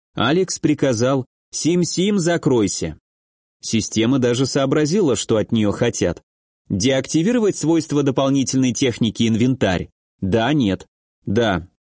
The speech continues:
Ворота захлопнулись и исчезли. Алекс быстро глянул список лута. Ага, к волчьим трупам прибавился десяток крысунов и десятки ингредиентов. «Теперь можно и рыцарем Родрика показаться»,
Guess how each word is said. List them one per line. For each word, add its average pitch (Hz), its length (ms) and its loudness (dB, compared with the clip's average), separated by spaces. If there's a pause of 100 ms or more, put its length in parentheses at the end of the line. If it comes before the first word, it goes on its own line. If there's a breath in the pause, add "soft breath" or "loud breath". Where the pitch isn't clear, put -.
(300)
Ворота 151 480 2
захлопнулись 131 880 0
и 107 160 2
исчезли. 82 500 -2 (380)
Алекс 131 460 0
быстро 143 400 0
глянул 131 360 0
список - 460 -2
лута. 117 340 -2 (360)
Ага, 98 500 0
к - 80 -10
волчьим 165 440 0
трупам 160 400 0
прибавился 131 600 0
десяток 113 520 0
крысунов 117 640 0 (260)
и 98 140 2
десятки 139 600 0
ингредиентов. 139 880 0 (520)
«Теперь 165 420 0
можно 175 300 0
и 170 120 2
рыцарем 170 420 0
Родрика 175 440 0
показаться», 120 800 0